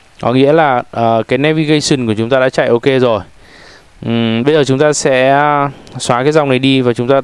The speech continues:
à, tạo ra một cái thuộc tính, à, view controller của lớp main view controller. À, thì ở đây cái dấu hỏi ở dưới nó có nghĩa là, có nghĩa là optional. Optional có nghĩa là cái collection view này nó có thể được phép nin hoặc không.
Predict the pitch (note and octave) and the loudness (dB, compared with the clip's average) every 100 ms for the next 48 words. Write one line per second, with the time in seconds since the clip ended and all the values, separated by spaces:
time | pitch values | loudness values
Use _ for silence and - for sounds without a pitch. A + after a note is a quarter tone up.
0 | - C3+ B2+ B2 D3 C3 A2+ B2+ B2 B2 | -2 0 0 0 -2 -2 0 -2 0 -4
1 | - C3 - - A#2 A#2+ E3+ - - - | -2 -4 -2 -2 -2 -2 -6 -14 -20 -20
2 | - - A#2+ A#2 A#2 A#2 - A#2 D#3 F#3 | -20 -8 -2 0 0 0 -2 -2 0 2
3 | F3 E3 - D#3+ D#3+ D#3 C#3+ - B2+ G2+ | 0 -2 0 2 2 2 -2 0 0 2
4 | A#2 F3 - _ _ B2 C#3+ D#3+ D3+ C#3+ | 2 2 -2 _ _ -2 0 0 -2 -4
5 | C#3+ C#3+ - C#3+ C3+ C3 - - - - | -4 -4 -2 2 2 0 -6 -20 -20 -20
6 | - - C3 C3+ C#3 C#3 D3+ D3+ D#3 E3 | -20 -6 -2 -2 0 0 0 0 0 0
7 | F3+ F#3+ A2 G2 G#2+ B2 D3 D#3+ E3 E3 | 2 0 2 -2 0 0 0 -2 -2 -2
8 | D#3 - B2+ B2 A#2 C3+ C#3+ D3+ F#3 A3 | -2 -6 -10 -10 -6 -4 -4 -4 -2 -4
9 | - D#3+ C#3 A#2+ A2 - - D3 B2+ A#2 | -4 -2 0 0 -2 -8 -6 -2 0 0
10 | B2 B2+ C#3+ C3 A#2 - - - C3 C3 | -2 -2 -2 -2 -4 -12 -20 -6 -4 0
11 | D3+ F#3 - D3 B2+ D3+ C#3 A#2 A2+ - | 0 0 -2 -4 0 0 0 -4 -6 -4
12 | C3 - D3+ G#2+ G#2 E3+ F3 E3 F3+ F3+ | -4 0 0 0 -2 -2 -2 -2 -2 -2
13 | D3+ B2+ - E3 | -4 -8 -4 -4